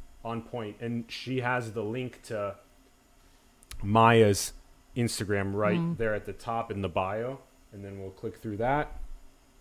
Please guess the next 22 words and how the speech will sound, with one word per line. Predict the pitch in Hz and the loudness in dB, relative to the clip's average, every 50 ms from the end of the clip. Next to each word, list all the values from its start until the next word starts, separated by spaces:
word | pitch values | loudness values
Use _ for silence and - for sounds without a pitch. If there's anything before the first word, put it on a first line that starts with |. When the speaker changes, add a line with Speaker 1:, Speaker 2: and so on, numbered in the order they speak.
| - - _ - - _ - - - - _ _ - _ _ - - _ - _ - - - _ - - - - - - _ - - | -20 -20 _ -20 -20 _ -20 -20 -20 -20 _ _ -20 _ _ -20 -20 _ -20 _ -20 -20 -20 _ -20 -20 -20 -20 -20 -20 _ -10 -6
Speaker 1:
And | 117 117 113 | -4 -2 0
then | 113 113 110 107 107 107 104 98 - - _ - _ - - - - _ - - _ _ - - - - _ - - | 0 0 -2 -2 -4 -6 -8 -12 -14 -20 _ -20 _ -20 -20 -20 -20 _ -20 -20 _ _ -20 -20 -20 -20 _ -20 -10
here's | - 135 135 135 135 131 131 - - - - - - - - - - - - - - - - | -4 0 0 2 2 0 -2 -4 -10 -12 -16 -18 -20 -20 -20 -20 -20 -20 -20 -20 -20 -8 0
Maya's, | 117 117 127 131 139 147 151 151 156 160 151 - - - - | 4 6 6 8 8 8 8 8 8 8 6 4 -4 -8 -10
where | - 101 101 107 107 107 107 107 107 107 107 - - - - - - - - - - - - - - | -8 -4 -2 -2 0 0 0 0 0 -2 -6 -10 -20 -20 -20 -20 -20 -20 -20 -20 -20 -20 -20 -14 -14
it | - - | -10 -8
says, | - - 127 110 - - | 0 6 8 8 8 8
"Don't | - - 101 101 98 98 | 4 4 2 2 2 -2
hate, | - - 107 98 95 - - | -2 0 0 0 0 -2 -4
go | - 92 87 | -4 -2 -2
skate," | 82 - - - - - 90 82 85 - - - | -2 -2 -4 -4 -2 -2 -2 2 8 12 12 12
in | - - - - | 12 12 12 12
the | 113 | 10
bio. | 110 - 107 98 95 90 90 87 90 | 8 8 8 8 8 6 4 2 2
So | 98 98 - 131 | 2 4 4 6
that | 117 131 127 - | 6 6 6 6
should | - - - - - | 4 0 -2 -2 0
be | 131 127 127 | 0 0 2
enough | 120 117 123 120 123 123 571 - - - - - - - 571 | 2 4 6 6 6 8 8 8 8 6 -2 -2 0 2 4
for | 539 160 | 4 6
you | 147 143 143 143 143 | 4 4 2 2 2
to, | 143 135 131 - | 0 0 0 0